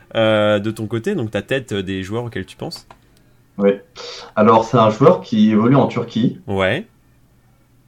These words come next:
Speaker 2: Et il joue chez Fenerbahçe. Est-ce
Speaker 1: Tiens,
Speaker 2: que tu
Speaker 1: tiens,
Speaker 2: vois de qui
Speaker 1: tiens.
Speaker 2: je parle ou pas ?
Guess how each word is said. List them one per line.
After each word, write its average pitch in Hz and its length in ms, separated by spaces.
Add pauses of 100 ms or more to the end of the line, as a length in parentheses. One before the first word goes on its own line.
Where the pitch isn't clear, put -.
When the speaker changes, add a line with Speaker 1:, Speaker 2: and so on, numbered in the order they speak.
(960)
Speaker 2:
Et 110 100
il 104 260
joue 123 420
chez - 400
Fenerbahçe. 123 640
Est-ce 101 120 (180)
Speaker 1:
Tiens, - 200
Speaker 2:
que - 40
tu - 60
Speaker 1:
tiens, 214 100
Speaker 2:
vois 208 60
de 202 60
qui - 60
Speaker 1:
tiens. - 160
Speaker 2:
je 208 60
parle - 280
ou - 60
pas ? - 200